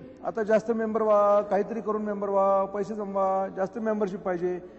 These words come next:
अशा कुठच्याही प्रकारची धडपड करायची मला कधी जरूर वाटली नाही. हे काम आपलं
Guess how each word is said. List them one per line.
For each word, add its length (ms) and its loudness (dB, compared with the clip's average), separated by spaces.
अशा 200 -4
कुठच्याही 420 -2
प्रकारची 380 0
धडपड 320 -2
करायची 320 -4
मला 240 2
कधी 220 -2
जरूर 220 -4
वाटली 280 -6
नाही. 140 -18
हे 120 0
काम 220 2
आपलं 180 0